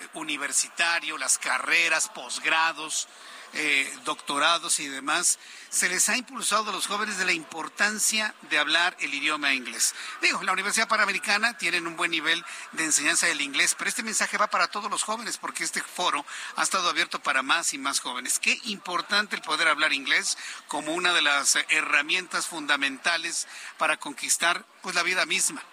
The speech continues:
Y para hablar sobre ello, saludo con muchísimo gusto a Carlos Guillén,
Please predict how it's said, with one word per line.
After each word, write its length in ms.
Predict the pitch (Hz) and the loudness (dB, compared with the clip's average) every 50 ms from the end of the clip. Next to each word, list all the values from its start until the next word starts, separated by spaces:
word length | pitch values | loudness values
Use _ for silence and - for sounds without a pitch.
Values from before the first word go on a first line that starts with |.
| - - - - - - | -14 -12 -12 -12 -10 -4
Y 120 | - 180 | -4 0
para 180 | - 190 185 185 | 2 4 4 4
hablar 220 | 185 190 226 240 | 4 2 0 2
sobre 360 | 226 - 220 208 196 190 196 214 | 2 0 0 0 2 4 4 4
ello, 260 | 220 - 240 247 254 247 254 - - - - - | 2 2 2 0 0 0 -2 -12 -20 -20 -16 -8
saludo 340 | - - 170 170 196 202 180 | -4 -2 0 0 0 0 -2
con 100 | 180 170 | -4 -6
muchísimo 400 | 160 160 - 202 - 202 185 165 | 0 0 2 2 2 0 0 -4
gusto 240 | 175 190 - - 170 | -4 -4 0 0 0
a 80 | 160 | 0
Carlos 380 | - 196 196 202 202 202 170 147 | 2 0 0 0 -2 -6 -6 -6
Guillén, 680 | 156 156 147 143 160 170 180 196 214 226 240 247 240 | -6 -6 -2 0 2 2 2 2 0 0 -4 -4 -6